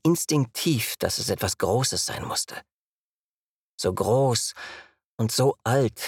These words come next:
dass er auf keinen Fall etwas damit zu tun haben wollte. Anderthalb Tage hatte es gedauert, dann stand die Soko drei acht zwei eins. Ein Gebäude auf dem Polizeicampus wurde freigemacht, Schlösser getauscht, Fax,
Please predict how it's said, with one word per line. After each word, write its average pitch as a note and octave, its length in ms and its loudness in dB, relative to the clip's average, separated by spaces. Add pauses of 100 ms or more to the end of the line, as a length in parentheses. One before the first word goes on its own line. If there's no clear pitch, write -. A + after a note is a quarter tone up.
(160)
dass - 200 -6
er - 140 -2
auf - 160 -8
keinen G#2+ 360 2
Fall G#2 400 0
etwas - 320 -6
damit D#2+ 260 -2
zu - 120 -6
tun G#2+ 340 0
haben - 220 -6
wollte. - 340 -8 (760)
Anderthalb D3 480 4
Tage B2+ 360 2
hatte F#2 200 2
es F2 120 0
gedauert, E2+ 480 2 (320)
dann G#2+ 180 2
stand G#2+ 300 2
die G#2+ 100 4
Soko F#2 360 2
drei G2 440 2
acht - 280 -4
zwei G#2 240 2
eins. F2+ 400 -4 (440)
Ein A#2 160 4
Gebäude A#2 440 4
auf F#2+ 100 -2
dem F2 200 -2
Polizeicampus F2+ 920 2
wurde F2+ 180 2
freigemacht, G2 680 0 (280)
Schlösser A#2+ 400 4
getauscht, F#2+ 680 2
Fax, - 520 -2